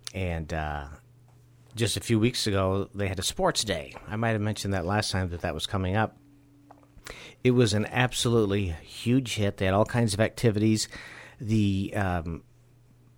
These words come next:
favorite activity there was a water balloon launcher with some targets. Uh, I reluctantly agreed to be a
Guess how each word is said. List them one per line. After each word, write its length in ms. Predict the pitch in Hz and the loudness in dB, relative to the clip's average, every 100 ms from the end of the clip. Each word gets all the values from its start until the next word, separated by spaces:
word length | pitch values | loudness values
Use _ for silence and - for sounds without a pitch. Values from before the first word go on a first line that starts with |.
| - | -10
favorite 420 | - 165 151 101 | 4 4 6 4
activity 440 | 92 - 95 90 | 4 0 -2 -2
there 320 | 82 76 82 - - - | -4 -6 -6 -8 -16 -8
was 240 | 87 85 | -6 -2
a 100 | 90 | -2
water 300 | 82 117 131 | 0 2 2
balloon 440 | 101 98 92 90 87 | 2 0 0 -2 -4
launcher 460 | 85 78 - 110 - - - - | -4 -6 -6 -6 -6 -16 -20 -12
with 120 | 95 | -8
some 160 | 98 | -6
targets. 600 | 92 - 127 98 117 - - _ - - - - - _ - | -6 -4 -4 -2 -4 -4 -6 _ -20 -20 -20 -20 -20 _ -4
Uh, 60 | 101 | 0
I 680 | 95 85 85 - 104 104 95 - - | 2 0 -4 -2 2 2 0 -8 -6
reluctantly 560 | 104 104 117 117 87 101 | -2 0 0 -2 -4 -4
agreed 320 | 90 104 104 | -4 -4 -4
to 40 | 95 | -6
be 260 | 98 92 | -6 -6
a 140 | 85 | -8